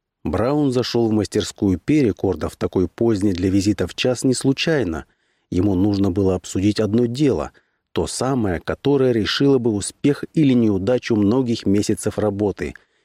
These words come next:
и которое могло бы повлиять на всю их дальнейшую судьбу.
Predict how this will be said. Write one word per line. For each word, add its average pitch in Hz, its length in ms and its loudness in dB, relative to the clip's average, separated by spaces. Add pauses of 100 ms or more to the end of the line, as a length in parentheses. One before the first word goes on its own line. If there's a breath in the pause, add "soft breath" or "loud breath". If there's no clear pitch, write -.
(140 soft breath)
и - 60 -2
которое 123 600 0
могло 98 400 0
бы 98 120 0
повлиять 82 600 -2 (320)
на 80 140 -2
всю - 260 -2
их 120 220 2
дальнейшую 90 680 0
судьбу. 85 480 -4